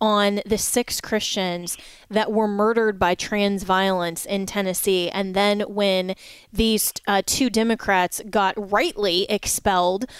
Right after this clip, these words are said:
uh, because they participated in,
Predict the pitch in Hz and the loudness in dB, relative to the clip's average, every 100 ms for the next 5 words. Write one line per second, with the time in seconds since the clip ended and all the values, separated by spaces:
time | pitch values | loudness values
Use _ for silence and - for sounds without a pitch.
0 | - - 214 190 233 - 240 214 208 214 | -20 -2 -2 2 0 2 0 2 0 0
1 | - 214 233 - 240 220 208 196 190 196 | 0 0 0 2 0 2 2 4 2 0
2 | 214 202 202 202 | 0 0 0 -2